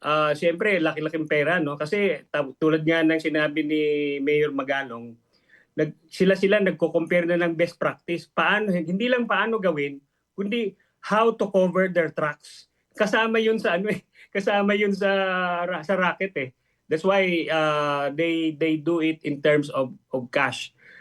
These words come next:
So kung meron man tayong maga-, magagawa, ah, Sir Aljo, is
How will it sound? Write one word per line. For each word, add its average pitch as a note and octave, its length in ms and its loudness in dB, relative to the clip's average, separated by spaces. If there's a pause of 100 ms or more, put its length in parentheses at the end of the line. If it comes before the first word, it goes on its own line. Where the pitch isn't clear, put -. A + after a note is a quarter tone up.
(140)
So F#3+ 160 2
kung A3 160 4
meron A#3+ 320 4
man A#3 160 -2
tayong G#3 320 0
maga-, E3 720 -2
magagawa, E3 640 -2 (180)
ah, A#2+ 560 -6
Sir D3 160 0
Aljo, C3 560 -4 (480)
is F#3 480 0